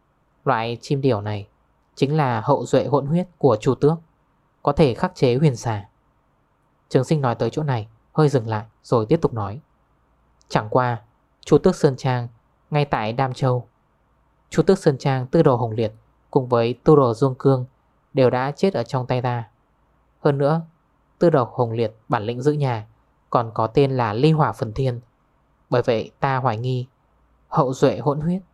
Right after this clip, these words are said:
phần thiên Chu Tước, rất có thể cùng với Chu Tước Sơn Trang có chỗ giao tập. Trường Sinh nói xong, đại đầu liên tục khoát tay. "Xong rồi,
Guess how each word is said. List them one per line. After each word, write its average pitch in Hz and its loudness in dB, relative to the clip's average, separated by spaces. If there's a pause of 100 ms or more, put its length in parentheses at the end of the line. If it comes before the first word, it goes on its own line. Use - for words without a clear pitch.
(280)
phần 127 -2
thiên 139 -2
Chu 135 0
Tước, 165 -2 (480)
rất 175 0
có - 0
thể 123 2 (220)
cùng 131 2
với 120 2
Chu 139 2
Tước 165 0
Sơn 135 0
Trang 123 -4 (320)
có 120 0
chỗ 139 0
giao 135 0
tập. - -8 (2000)
Trường 131 0
Sinh 135 -2
nói 117 -4
xong, 123 -4 (400)
đại 135 0
đầu 123 0
liên 139 -2
tục - 0
khoát 170 -6
tay. 123 -4 (1120)
"Xong 147 0
rồi, 117 2